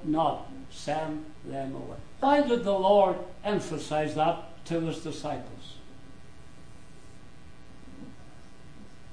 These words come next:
It seemed to be something, as it were, all out of the blue.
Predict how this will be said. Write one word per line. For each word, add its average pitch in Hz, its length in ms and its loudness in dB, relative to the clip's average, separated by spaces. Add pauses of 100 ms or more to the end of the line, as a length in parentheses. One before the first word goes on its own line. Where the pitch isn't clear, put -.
(1500)
It 185 60 2
seemed 294 260 12
to 247 60 12
be 214 120 12
something, 214 500 12
as 190 340 12
it 190 120 10
were, 202 160 12
all 220 300 12
out 220 160 12
of 220 120 12
the 214 100 12
blue. 240 420 10